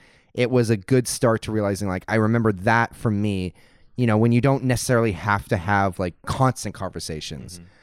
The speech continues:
Speaker 1: You know, not that my parents, obviously my parents had conversations with me and were explaining history and the importance of, you know,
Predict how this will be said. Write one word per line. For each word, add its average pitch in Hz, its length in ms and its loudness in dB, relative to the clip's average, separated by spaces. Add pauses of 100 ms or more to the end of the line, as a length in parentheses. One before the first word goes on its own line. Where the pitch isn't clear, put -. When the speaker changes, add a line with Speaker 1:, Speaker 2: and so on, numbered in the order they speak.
(220)
Speaker 1:
You 104 120 2
know, 90 120 2
not 120 180 2
that 120 80 2
my 104 100 0
parents, 92 320 -2
obviously 95 420 0
my 90 160 -4
parents 90 240 -4
had 95 160 -4
conversations 85 540 -6
with 80 80 -12
me 90 120 -6
and 82 80 -4
were 82 200 -4 (340)
explaining 92 460 -6
history 87 480 -4
and 85 100 -6
the 87 60 -4
importance 85 560 -6
of, 78 160 -8 (180)
you 87 160 -12
know, 80 140 -6